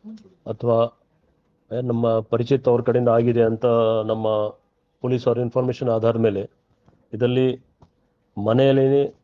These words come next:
ಒಬ್ಬ, ಒಬ್ಬ ರಿಲೇಷನ್ ಕಡೆಯಿಂದ, ಆ ಮನೆಯಲ್ಲಿ ಯಾರು ವಾಸ ಮಾಡ್ತಿದ್ರು ಒಬ್ಬ ರಿಲೇಷನ್, ಅವಳು ಸೇರಿ, ಅವರು ಮೂರು ಜನ ಸ್ನೇಹಿತರ ಜೊತೆಗೆ ಸೇರಿ ಟೋಟಲ್ ನಾಲ್ಕು ಜನ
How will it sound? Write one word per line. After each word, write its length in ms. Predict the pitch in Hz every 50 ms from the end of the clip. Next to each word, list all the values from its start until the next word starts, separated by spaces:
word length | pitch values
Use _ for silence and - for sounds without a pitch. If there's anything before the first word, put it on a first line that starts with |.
| _ _ _ -
ಒಬ್ಬ, 200 | 120 120 117 120 117 117 117 113 113 - -
ಒಬ್ಬ 180 | 120 120 135 135
ರಿಲೇಷನ್ 460 | 123 120 120 123 120 - 151 139 123
ಕಡೆಯಿಂದ, 320 | 120 117 117 113 110 110 113 127 - _ _ _ _ _ _ _ _ _ _ _ _ _ _ _ _ _ _ _ _ -
ಆ 100 | 113 113
ಮನೆಯಲ್ಲಿ 360 | 113 117 123 131 131 131 127
ಯಾರು 200 | 117 120 120 110
ವಾಸ 240 | 107 120 123 - 147
ಮಾಡ್ತಿದ್ರು 440 | 131 127 123 123 127 123 123 120
ಒಬ್ಬ 120 | 117 113 113
ರಿಲೇಷನ್, 460 | 107 113 110 104 - - 120 147 160 - _ _ _ _ _ _ _ _ _ _ _ _ _ _ _ _ _ _ _ -
ಅವಳು 240 | 120 123 127 135 135
ಸೇರಿ, 520 | - - 123 123 123 135 139 143 160 - _ _ _ _ _ _ -
ಅವರು 180 | 117 120 117 117
ಮೂರು 220 | 113 120 131 123
ಜನ 220 | 117 123 123 - -
ಸ್ನೇಹಿತರ 480 | - - 120 117 127 131 131 123 127
ಜೊತೆಗೆ 360 | 123 117 120 113 123 117 123
ಸೇರಿ 240 | 123 - 120 120 127
ಟೋಟಲ್ 320 | 123 117 113 107 120 117 110
ನಾಲ್ಕು 280 | 107 113 123 131 123
ಜನ 180 | 117 123 113